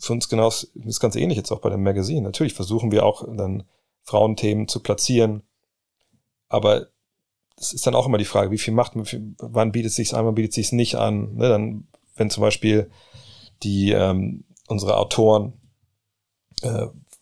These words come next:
Frauenthemen vorschlagen und die passen gut rein, klar, dann machen wir das auch. Wenn man selber vielleicht mal ein Thema hat, was man platzieren möchte und man fragt die Autoren, die sagen, „Hey, da kenne ich mich gar nicht mit aus“,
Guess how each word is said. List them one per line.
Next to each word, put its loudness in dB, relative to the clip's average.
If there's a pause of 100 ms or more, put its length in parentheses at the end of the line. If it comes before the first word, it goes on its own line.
(480)
Frauenthemen 2
vorschlagen 0
und -2
die -6
passen -2
gut -2
rein, 0
klar, 0
dann -4
machen -2
wir -2
das 0
auch. 0 (320)
Wenn -8
man 4
selber 6
vielleicht -2
mal 2
ein -2
Thema 2
hat, -2
was -6
man -2
platzieren 0
möchte 0
und -6 (180)
man -8
fragt -2
die -2
Autoren, 0
die -2
sagen, 0
„Hey, -2
da -2
kenne -4
ich -6
mich -10
gar 0
nicht -2
mit -2
aus“, 0